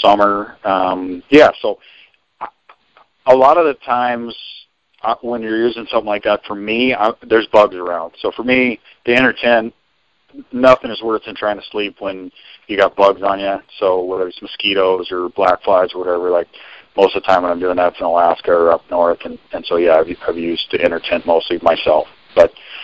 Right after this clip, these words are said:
uh, like Alan Bullen, he uses, he uses a straight shelter, sleeps on the ground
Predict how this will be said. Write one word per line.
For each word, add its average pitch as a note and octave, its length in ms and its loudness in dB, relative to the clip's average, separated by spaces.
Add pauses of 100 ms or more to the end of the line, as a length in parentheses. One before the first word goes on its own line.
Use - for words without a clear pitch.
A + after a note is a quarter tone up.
(140)
uh, G#2+ 140 8
like G#2+ 160 6
Alan A#2 240 2
Bullen, G#2+ 260 2
he G#2+ 80 -12
uses, F#2 520 -10
he G#2 140 -18
uses F#2 300 -8
a F2+ 120 -8
straight G2 280 -2
shelter, F#2+ 400 -2
sleeps G2 280 -10
on F2+ 60 -4
the E2+ 60 -12
ground F2 380 -2